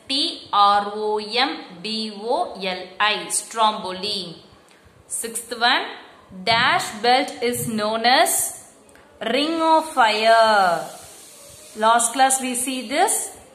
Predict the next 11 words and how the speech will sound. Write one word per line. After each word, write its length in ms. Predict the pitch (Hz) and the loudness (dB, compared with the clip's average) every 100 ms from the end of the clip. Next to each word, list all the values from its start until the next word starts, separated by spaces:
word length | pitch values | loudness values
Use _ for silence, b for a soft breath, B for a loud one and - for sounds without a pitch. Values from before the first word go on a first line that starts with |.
| - | -18
Which 240 | 214 233 | -14 -8
one 140 | 285 269 | -4 -2
is 120 | 262 | -4
called 320 | - 247 240 | 2 2 2
as 140 | 262 254 214 214 | -2 -4 -6 -4
ring 300 | 247 254 254 | -4 -2 2
of 220 | 254 - | 2 2
fire? 500 | 233 226 254 392 453 - - - - _ - - _ - | 2 4 4 4 2 -6 -18 -20 -20 _ -20 -20 _ -4
Option 520 | 214 214 - 254 233 | -2 -2 -4 -4 -4
A, 220 | 226 233 208 | -2 -2 -4
Circum-Pacific. 1120 | - 233 233 247 247 240 226 254 330 359 - | -4 -4 -2 -4 -4 -4 -4 -6 -6 -8 -8